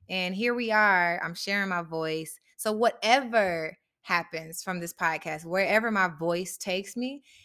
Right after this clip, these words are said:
it will all kind of start here with that conversation about "Well, what, what are you trying to share? You're like, what do you, why is it, why don't you wanna have your face on the podcast?" Like, these questions are going to, like,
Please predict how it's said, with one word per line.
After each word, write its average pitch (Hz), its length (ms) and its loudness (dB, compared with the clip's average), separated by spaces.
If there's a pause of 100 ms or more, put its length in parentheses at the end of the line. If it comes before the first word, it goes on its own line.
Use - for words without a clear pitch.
(160)
it 214 160 0
will 214 140 0
all 196 240 4
kind 196 200 -2
of 170 80 -6
start 185 440 0
here 202 300 -2
with 160 120 -4
that 160 140 -2
conversation 180 640 -6
about 160 280 -4 (480)
"Well, 339 240 -4
what, 403 280 -2
what 440 120 -4
are 494 40 2
you 480 140 4
trying 392 220 0
to 277 80 -2
share? 285 540 0
You're 330 100 -6
like, 330 120 -4
what 392 200 -4
do 453 80 0
you, 403 100 0
why 415 340 2
is 403 180 -2
it, 349 40 -14
why 392 140 0
don't 415 200 2
you 370 80 0
wanna 339 200 0
have 330 200 2
your 294 120 -4
face 330 240 -2
on 302 60 -8
the 277 80 -8
podcast?" 180 560 -2
Like, 196 260 -4 (120)
these 254 300 -2
questions 254 600 -2 (360)
are 185 120 2
going 190 340 -4
to, 185 180 -8
like, 160 240 -4